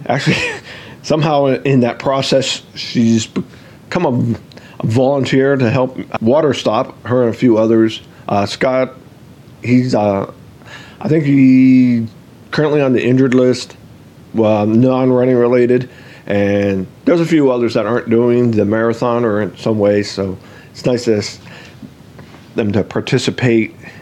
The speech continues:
as a volunteer. And, but, uh, let's see here. Uh, well, let's just go ahead and listen to the interview. Uh, I thought it went pretty good. We were at Starbucks in Boardman.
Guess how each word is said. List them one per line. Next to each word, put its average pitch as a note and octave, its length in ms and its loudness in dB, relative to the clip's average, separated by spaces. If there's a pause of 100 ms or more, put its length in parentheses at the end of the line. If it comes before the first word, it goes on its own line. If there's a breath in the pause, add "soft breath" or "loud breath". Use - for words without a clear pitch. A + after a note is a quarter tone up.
(160 loud breath)
as G2 240 -2
a F#2 280 0
volunteer. A#2 880 0 (800 loud breath)
And, G#2+ 540 2
but, A2+ 240 -2
uh, G2+ 280 -4 (1000 loud breath)
let's D#3 140 0
see D#3+ 220 2
here. E3 460 -2 (220)
Uh, A2 420 -2 (160)
well, D3+ 320 -2
let's E4 140 -4
just - 340 -4
go B2+ 140 2
ahead B2 440 -2
and G#2+ 420 0 (200)
listen F#2+ 300 -4
to G#2 40 -2
the G2+ 140 0
interview. A#2 540 2 (1200 loud breath)
Uh, G#2+ 80 0
I A#2 140 0
thought D3 240 0
it D3 60 -2
went C#3 140 -4
pretty D3 140 0
good. C#3 280 2
We C#3 220 4
were C3+ 220 4
at - 220 -4
Starbucks C#3 760 -2
in A2 180 2
Boardman. D3 600 0